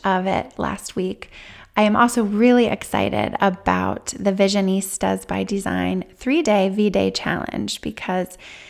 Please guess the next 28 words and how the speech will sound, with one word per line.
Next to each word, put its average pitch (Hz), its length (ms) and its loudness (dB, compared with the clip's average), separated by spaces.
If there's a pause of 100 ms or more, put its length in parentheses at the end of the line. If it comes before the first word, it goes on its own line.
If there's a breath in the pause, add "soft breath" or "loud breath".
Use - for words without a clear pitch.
(240 loud breath)
right 214 160 0
now 208 680 4
it 202 140 2
is 185 340 0
February 202 800 0
twenty 202 380 -2
twenty-one, 185 680 -2 (380 loud breath)
and 202 380 2
it 214 120 2
is 262 600 0 (360)
Valentine's 262 1040 2
Day 285 640 4
season. 254 760 0
Valentine's 214 560 0
Day 202 220 2
is - 140 -4
around 180 280 0
the 226 80 -2
corner. 202 400 0
Whether 214 280 2
you 214 260 2
love 220 320 2
Valentine's 262 640 2
Day 233 180 4
or 202 100 4
hate 226 280 2
it, 202 260 2
<laughs> 277 480 4